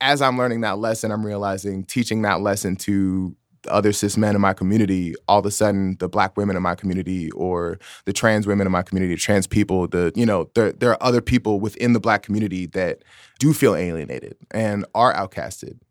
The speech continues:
And the more I do to understand how I can treat them better,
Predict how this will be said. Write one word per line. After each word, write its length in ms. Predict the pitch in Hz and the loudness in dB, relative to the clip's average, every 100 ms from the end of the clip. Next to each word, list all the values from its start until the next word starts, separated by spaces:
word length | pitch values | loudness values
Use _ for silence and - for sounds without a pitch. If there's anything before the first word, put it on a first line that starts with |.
| - | -6
And 240 | 101 101 | -2 0
the 40 | 101 | 2
more 180 | 113 107 | 4 4
I 80 | |
do 260 | 101 107 101 | 2 -2 -4
to 380 | 95 107 101 95 - | -2 0 0 0 0
understand 640 | 110 104 - 101 98 92 | 0 0 0 0 0 2
how 160 | 101 | 4
I 80 | 95 | 4
can 100 | 95 | 0
treat 240 | 92 98 - | -4 -4 0
them 200 | 113 104 | 2 2
better, 340 | 92 95 | 0 -2